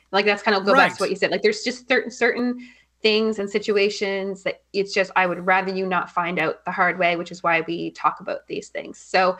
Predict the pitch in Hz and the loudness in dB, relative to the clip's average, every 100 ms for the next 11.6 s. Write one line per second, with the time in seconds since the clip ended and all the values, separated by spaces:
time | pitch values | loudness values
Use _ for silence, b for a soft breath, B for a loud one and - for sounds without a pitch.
0 | B 226 233 202 240 254 294 311 - 277 | B -2 0 0 0 2 2 2 2 2
1 | 247 233 - - 233 202 - 247 226 190 | 2 0 -2 -2 -2 -2 -4 -4 0 0
2 | 156 190 185 B B 190 - 214 196 202 | 0 -2 -2 B B -8 -2 -2 0 -2
3 | 185 - 220 - 180 - 202 190 180 156 | -2 -2 -2 0 -4 0 -2 0 -4 -2
4 | - 214 202 - 147 B B B 185 185 | -2 0 0 -2 -10 B B B 0 4
5 | 185 185 214 208 202 180 B B 330 370 | 2 4 4 4 2 -2 B B 2 6
6 | 370 349 349 359 370 339 214 214 202 214 | 6 6 4 4 4 4 2 2 4 4
7 | 214 214 190 208 165 175 214 196 190 202 | 4 2 2 0 0 0 0 4 2 2
8 | - _ _ - 147 - 175 170 185 185 | -2 _ _ -14 -12 -6 -6 -4 -4 -2
9 | 190 185 160 143 135 120 - - - 214 | 0 0 -4 -8 -12 -16 -18 0 2 6
10 | 247 254 - - 226 214 247 214 202 277 | 6 4 2 4 6 6 6 4 4 2
11 | 277 214 254 170 202 | 2 2 0 2 -4